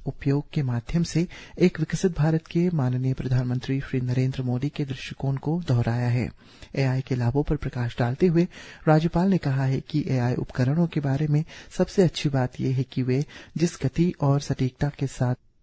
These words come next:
परिणाम दे सकते हैं। एक अन्य संदेश में राज्यपाल केटी पटनायक ने राज्य के लोगों, विशेषकर मेहनती श्रमिकों, राज्य की बुनियादी ढांचे,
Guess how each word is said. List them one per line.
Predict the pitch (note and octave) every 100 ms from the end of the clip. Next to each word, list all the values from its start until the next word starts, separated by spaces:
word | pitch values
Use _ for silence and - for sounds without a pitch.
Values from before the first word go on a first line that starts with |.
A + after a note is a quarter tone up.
| _ _
परिणाम | E3+ C#3+ B2+ B2+ E3
दे | D3+ C#3
सकते | - - -
हैं। | A#2+ B2 A#2+ C3 - - -
एक | F3+ -
अन्य | F#3
संदेश | G3+ F3 E3 F#3 -
में | F#3+
राज्यपाल | C#3+ C3+ C#3 C3+ C3+ - -
केटी | C#3+ C3+ C3+
पटनायक | C3 C3 B2+ C3 -
ने | C3+ E3
राज्य | D#3+ B2+ -
के | A#2+ B2
लोगों, | B2 B2 D3+
विशेषकर | E3+ C3+ C3 C3 - D3 E3 - -
मेहनती | C#3+ D3 D#3+ F3+
श्रमिकों, | - D3 C3 - F#3+ F#3
राज्य | C3 C3
की | - C3+
बुनियादी | C3 B2+ B2
ढांचे, | A#2 A#2 D3 E3+